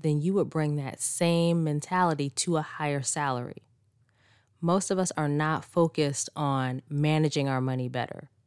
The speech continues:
Most of us are focused on our perceived lack of money,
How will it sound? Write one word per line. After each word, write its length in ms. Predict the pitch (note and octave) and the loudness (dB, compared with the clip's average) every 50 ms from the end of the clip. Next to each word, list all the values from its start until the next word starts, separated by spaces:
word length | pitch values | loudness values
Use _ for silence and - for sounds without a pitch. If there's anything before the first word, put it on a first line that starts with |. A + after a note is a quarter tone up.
| _ _ _ _ _ _ _ _ | _ _ _ _ _ _ _ _
Most 500 | - D3 C#3 C#3 D3 F3 G#3+ A3 - - | -4 -2 0 2 4 4 4 2 2 0
of 120 | F#3 E3 D#3 | -2 0 0
us 180 | C#3+ C#3 - | 0 0 0
are 80 | - D3 | -2 -2
focused 460 | - - D3 C#3+ - - C#3+ - - - | -2 0 0 0 0 -2 -4 -6 -4 -4
on 300 | D3 C#3+ C3+ C3+ C3+ - | -2 0 0 0 0 0
our 180 | C3 C3+ C3+ | 0 0 0
perceived 720 | B2+ - - C#3+ C3+ - - - F3 E3 D#3 D3+ C#3+ - - - | -2 -2 -4 -4 -2 -2 -2 -2 0 0 0 0 -2 -4 -8 -8
lack 400 | C#3+ C3+ C#3+ D3+ D#3 D#3 - - | -6 -2 0 0 0 0 0 -4
of 120 | C3+ - | -4 -4
money, 360 | C3+ B2+ A#2+ A#2+ - - C3 | -4 -4 -4 -6 -8 -12 -14